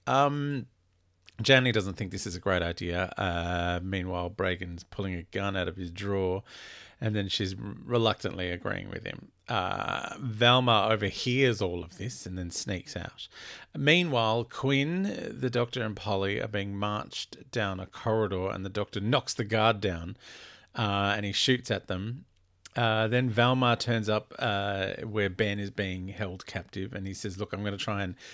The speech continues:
help you because we've got to deal with Bragen." Uh, and he explains how he's overheard everything.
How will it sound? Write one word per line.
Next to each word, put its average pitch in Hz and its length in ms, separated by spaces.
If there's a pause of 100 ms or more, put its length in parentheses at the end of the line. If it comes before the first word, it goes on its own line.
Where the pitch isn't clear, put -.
(300)
help - 360
you 101 180
because 104 260
we've 95 120
got 101 100
to 98 60
deal 95 200
with 92 180
Bragen." 92 560 (100)
Uh, 87 680
and 85 160
he 87 60
explains 87 460
how 92 80
he's 87 160
overheard 87 440
everything. 87 440